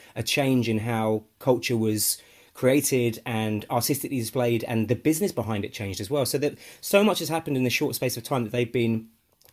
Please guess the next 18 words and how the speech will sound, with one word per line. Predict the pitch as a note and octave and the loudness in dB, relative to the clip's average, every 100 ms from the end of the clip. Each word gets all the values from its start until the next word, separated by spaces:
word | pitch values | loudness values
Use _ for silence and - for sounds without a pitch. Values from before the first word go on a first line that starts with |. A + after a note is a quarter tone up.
| - | -10
the | A2 | -6
defining | G#2+ - C3+ C3 A#2+ A2+ | -4 2 2 4 2 0
people | C#3 C3+ | -2 -2
behind, | F2 G#2 A#2 F#2 F#2+ - - - | -6 -6 -6 -6 -10 -16 -20 -14
and | - A2+ | -6 -4
having | A#2+ A#2 | 0 2
these | A2+ A2 | 0 -2
great | - C3 B2 | -2 0 0
teams | - B2 A#2 G#2 | -2 -2 -2 -2
and | |
these | G#2 | -4
great | G#2 A#2+ A2+ - _ | 0 0 0 -6 _
people | B2+ A#2 A2+ | -4 -4 -4
collaborate-, | A#2+ A#2+ A2+ G#2+ A#2+ - | -2 -2 -2 -6 -8 -10
co-, | - | -12
collaborators | - C#3 B2+ A#2 A2 G#2+ | -6 -4 -2 -2 -2 -2
around | G#2+ C3 B2+ | -2 -2 -2
them. | F#2 F#2+ | -4 -6